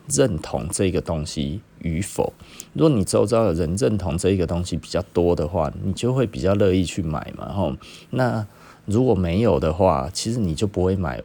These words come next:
无论这一个东西你感受起来有多好。就比方说我们那个时候，我，我在用苹果电脑好了，我用苹果电脑的时候，我觉得，哇，超好用的。其实我，我是一个很开放心态去看新东西的人，我到后来才发现的，吼，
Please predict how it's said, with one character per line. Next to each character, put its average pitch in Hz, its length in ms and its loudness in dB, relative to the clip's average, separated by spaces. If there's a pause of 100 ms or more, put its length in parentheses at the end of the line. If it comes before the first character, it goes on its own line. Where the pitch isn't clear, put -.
无 120 160 -4
论 135 200 0
这 113 160 4
一 117 60 2
个 110 100 4
东 90 220 0
西 87 160 -2
你 85 140 0
感 78 280 -8
受 92 240 2
起 - 160 -6
来 - 140 -4
有 - 140 -4
多 71 220 0
好。 - 280 -6 (280)
就 - 120 -12
比 104 120 0
方 104 160 0
说 113 160 0
我 104 100 4
们 82 120 0
那 107 100 2
个 92 60 2
时 82 100 -2
候， 85 360 4
我， 92 80 2
我 82 160 2
在 120 140 2
用 120 140 0
苹 90 220 -4
果 80 140 0
电 95 200 0
脑 65 140 -2
好 - 200 -6
了， - 180 -10
我 - 120 -8 (180)
用 139 180 2
苹 101 180 2
果 90 160 4
电 107 200 2
脑 80 140 0
的 71 80 -2
时 82 120 -4
候， 80 180 2 (320)
我 - 60 -6
觉 131 100 0
得， 117 80 4 (140)
哇， 95 240 -2
超 98 180 0
好 95 220 2
用 80 240 0
的。 - 120 -6 (440)
其 131 120 0
实 139 80 4
我， 101 200 4
我 92 120 2
是 123 200 2
一 107 40 2
个 98 160 2
很 87 200 -2
开 101 240 0
放 107 180 0
心 95 180 0
态 98 160 0
去 95 140 -2
看 98 240 -2
新 - 300 -2
东 87 200 0
西 82 200 -2
的 67 80 -2
人， 62 240 -6
我 - 80 -2
到 113 100 0
后 117 180 4
来 73 140 2
才 - 160 -4
发 67 220 -4
现 - 240 -4
的， - 80 -6
吼， - 260 -6